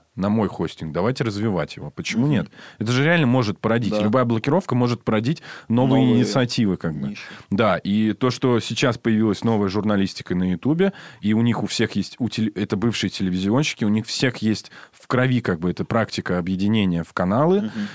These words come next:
Speaker 1: Вот. И, э, в принципе, Пивоваров тоже об этом и говорит. Он как бы подтвердил мои догадки до этого, что будут как бы народ... Ну, потому что вот сколько... Ну, вот там тоже дневник Хача, да, этот Сар-, Сардаров, например. Он, типа, снимал влоги. Сколько можно влоги снимать?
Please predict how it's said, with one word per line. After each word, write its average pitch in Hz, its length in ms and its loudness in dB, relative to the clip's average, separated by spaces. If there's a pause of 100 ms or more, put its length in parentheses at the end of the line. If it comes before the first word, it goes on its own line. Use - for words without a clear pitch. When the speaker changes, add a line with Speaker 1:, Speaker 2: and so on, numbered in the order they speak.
(120)
Speaker 1:
Вот. 101 340 0
И, 98 500 2
э, 95 220 0
в 95 80 -10
принципе, 120 380 -2
Пивоваров 107 500 2
тоже 120 220 0
об 104 120 0
этом 104 200 0
и - 20 0
говорит. 107 320 2
Он 113 100 2
как 113 120 0
бы 101 80 0
подтвердил 120 500 0
мои 123 160 4
догадки 110 520 0
до 90 120 0
этого, 113 380 0
что 101 240 -4 (280)
будут 131 380 0
как 107 180 0
бы 101 100 2
народ... 117 300 2 (200)
Ну, 131 80 2
потому 165 320 2
что 156 160 0
вот 139 160 2
сколько... 156 340 0
Ну, 143 80 4
вот 156 140 0
там 143 180 2
тоже 131 280 2
дневник 131 540 0
Хача, 127 300 0
да, 104 160 2
этот 110 180 -2
Сар-, 107 260 -2
Сардаров, 107 480 -2
например. 82 320 -4 (320)
Он, 131 140 2
типа, 135 200 0
снимал 127 320 0
влоги. 147 320 0
Сколько 147 340 0
можно 95 300 0
влоги 90 300 0
снимать? 76 440 -6